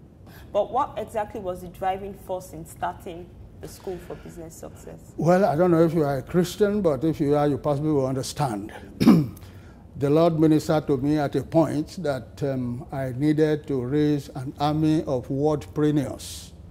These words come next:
Speaker 2: Hmm. And I was wondering, what is wordpreneur? Hmm. And then the revelation came that a wordpreneur is an entrepreneur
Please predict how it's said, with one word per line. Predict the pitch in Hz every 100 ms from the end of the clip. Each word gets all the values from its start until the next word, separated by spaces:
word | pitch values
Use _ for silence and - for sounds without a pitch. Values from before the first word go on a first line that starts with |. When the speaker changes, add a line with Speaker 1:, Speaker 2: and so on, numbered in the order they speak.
| - -
Speaker 2:
Hmm. | - - - -
And | 160
I | 160
was | 151 143
wondering, | 165 175 160 135
what | 143 165
is | 120
wordpreneur? | 139 135 165 - - 165 147 107 - - - - - -
Hmm. | 226 202 - -
And | 127 131
then | 151 160 156 143 143 - - -
the | 135 135
revelation | 147 156 156 165 165 165
came | 156 151 147 160 170
that | 151 117 -
a | 127
wordpreneur | 123 143 165 160 165 165 185 214 - - - - - - - -
is | 139 131
an | 131
entrepreneur | 143 143 147 - 175 170 120 110